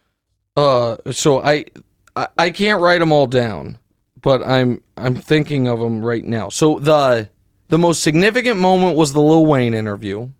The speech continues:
The Deanna yawning compilation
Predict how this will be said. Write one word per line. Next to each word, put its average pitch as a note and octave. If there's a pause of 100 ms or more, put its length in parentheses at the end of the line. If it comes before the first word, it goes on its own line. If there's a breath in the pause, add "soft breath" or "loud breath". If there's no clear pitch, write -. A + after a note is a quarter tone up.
(1400)
The C#3
Deanna F3
yawning D#3
compilation A#2